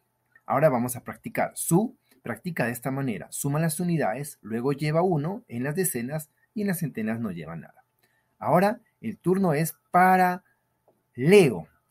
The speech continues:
Leo realiza esta suma. Dos más tres, cinco. No canjea. Ahora sí, cinco más seis,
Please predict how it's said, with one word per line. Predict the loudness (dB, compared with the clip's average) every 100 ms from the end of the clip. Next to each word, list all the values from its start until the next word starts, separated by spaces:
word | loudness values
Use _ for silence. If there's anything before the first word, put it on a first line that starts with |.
| -10
Leo | -4 0 2 2 0 -6 _ _
realiza | -6 -4 -2 -4
esta | -6 -8
suma. | -8 -12 -4
Dos | 0 0
más | 0
tres, | -2 -4 -2
cinco. | 0 0 -2 -12 _ _
No | -8 -4 -4 -6
canjea. | -6 -8 -8 -12 -12 _
Ahora | -2 0 2
sí, | 0 -2 -4 -6
cinco | -6 -2 0
más | 0
seis, | 0 -2 -4